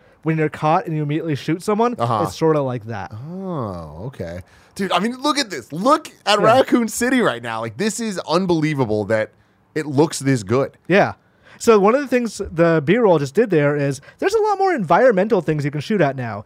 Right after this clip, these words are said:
Speaker 1: Like, you'll see red barrels in the video game parlance. You know what red barrels mean.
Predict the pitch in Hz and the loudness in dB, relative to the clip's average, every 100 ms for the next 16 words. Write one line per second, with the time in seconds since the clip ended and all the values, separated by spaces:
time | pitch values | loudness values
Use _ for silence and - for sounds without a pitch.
0 | - - 156 165 247 233 226 208 165 170 | -8 -2 2 4 4 2 2 2 4 4
1 | 160 143 165 151 135 156 156 151 139 143 | 4 2 -2 -2 -2 0 0 -2 -2 -2
2 | 147 135 131 160 151 151 147 151 147 143 | 0 0 0 -2 0 0 0 0 0 -2
3 | 135 131 165 127 135 | -2 -2 -2 -4 -6